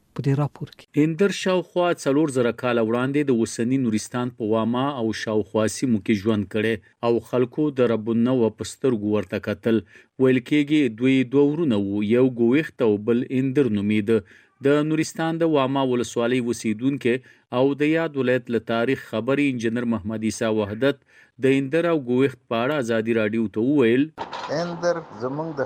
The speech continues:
Speaker 3: خلکو رب النوع و چې هغه وخت کې د هغې عبادت کېده. او د نورستان د قبایل هم د کلشق قبیلو چې په هغې کې وامیان هم شامل دي، د دوی رب النوع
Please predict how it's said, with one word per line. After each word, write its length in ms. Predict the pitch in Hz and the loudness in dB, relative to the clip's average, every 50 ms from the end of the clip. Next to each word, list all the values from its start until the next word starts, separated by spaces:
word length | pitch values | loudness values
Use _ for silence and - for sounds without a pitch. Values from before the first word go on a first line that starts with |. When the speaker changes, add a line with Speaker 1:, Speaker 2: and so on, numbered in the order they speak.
| - - | -4 -2
Speaker 3:
خلکو 460 | - 151 147 143 - - - 151 147 143 139 131 127 - - - 107 107 117 | -2 -2 -2 -4 -8 -10 -6 -4 -4 -2 -4 -4 -6 -10 -12 -12 -6 -2 -2
رب 260 | 120 120 110 101 113 | -2 -2 -2 -6 -8
النوع 440 | 117 117 120 131 139 135 120 113 104 | -8 -6 -2 0 0 2 2 2 0
و 120 | 95 87 87 - - | 0 -2 -6 -8 -6
چې 60 | 113 110 | -6 -4
هغه 140 | 101 104 110 107 | -4 -4 -4 -6
وخت 160 | 110 107 - - | -6 -6 -8 -10
کې 80 | 104 98 98 | -10 -8 -6
د 40 | 101 98 | -4 -4
هغې 200 | 101 110 117 110 107 104 | -4 -4 -6 -6 -6 -6
عبادت 440 | 98 87 90 98 107 117 135 147 - - - | -6 -4 -4 -4 0 0 -2 -2 -2 -6 -8
کېده. 260 | - 139 135 131 127 120 - - - 120 113 | -6 -6 -6 -6 -8 -10 -10 -14 -8 -4 -4
او 420 | 104 101 101 104 101 101 101 98 98 - - - | -2 -2 -2 -2 -2 -4 -6 -6 -8 -12 -8 -4
د 40 | 120 117 113 110 113 | -2 -2 -2 -2 -6
نورستان 520 | 110 107 113 110 - - 143 139 143 139 131 - - - - - - 117 | -8 -8 -8 -10 -6 -2 0 0 0 0 -4 -10 -14 -16 -18 -16 -8 -4
د 20 | 117 113 - - | -4 -4 -4 -4
قبایل 420 | - 113 104 110 110 120 131 139 131 120 123 | -4 -4 -2 0 0 0 0 -2 -2 -4 -4
هم 140 | 147 143 139 135 131 - - - - - - | -4 -4 -4 -6 -8 -10 -14 -14 -12 -8 -8
د 20 | 113 - - | -8 -6 -4
کلشق 420 | - 110 113 113 - - 180 170 - - - | -4 -2 -2 -4 -4 -4 -6 -6 -6 -4 -4
قبیلو 440 | 135 120 113 123 120 120 123 127 127 123 110 - - - | -4 -4 -4 -6 -8 -6 -6 -6 -6 -6 -8 -10 -10 -10
چې 80 | - 107 98 | -10 -4 0
په 40 | 117 113 | 0 0
هغې 180 | 110 117 127 120 - | 0 0 -2 -6 -4
کې 80 | - 120 113 | 0 0 2
وامیان 420 | 110 110 110 110 113 123 131 143 143 | 2 2 0 0 0 0 0 0 0
هم 100 | 139 135 131 - | -2 -4 -4 -4
شامل 340 | - 127 123 123 131 135 135 139 139 | -4 -2 -2 -2 -4 -6 -6 -6 -6
دي، 100 | 147 143 135 120 120 | -6 -6 -6 -6 -8
د 20 | 117 110 120 | -8 -8 -6
دوی 140 | 131 135 135 | -4 -4 0
رب 240 | 127 127 110 101 110 117 | 0 0 0 0 -2 -2
النوع 300 | 123 131 135 131 117 | 0 0 0 2 2